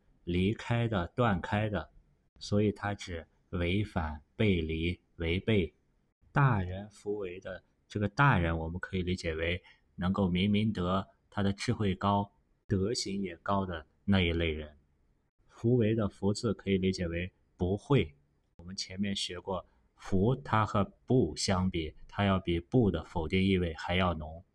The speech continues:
还要重。按一般的理解，什么是非礼之礼呢？有一些礼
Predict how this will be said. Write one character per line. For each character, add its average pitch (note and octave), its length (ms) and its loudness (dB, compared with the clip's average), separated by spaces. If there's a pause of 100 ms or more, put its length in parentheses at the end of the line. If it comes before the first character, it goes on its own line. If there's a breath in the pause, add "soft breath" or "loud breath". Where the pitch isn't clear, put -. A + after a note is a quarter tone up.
(120)
还 - 240 -2
要 F#2+ 180 0
重。 G2+ 320 -4 (460)
按 A#2+ 240 -6
一 B2 100 -10
般 C#3 280 0
的 B2+ 100 2
理 F2+ 200 -8
解， E2 360 -12 (280)
什 - 240 -2
么 B2+ 120 2
是 A2 200 -2
非 C3+ 300 2
礼 F#2+ 200 2
之 G2 200 0
礼 E2+ 220 2
呢？ E2 300 -6 (1040)
有 F2+ 200 2
一 F#2+ 40 2
些 B2+ 240 4
礼 F2 440 4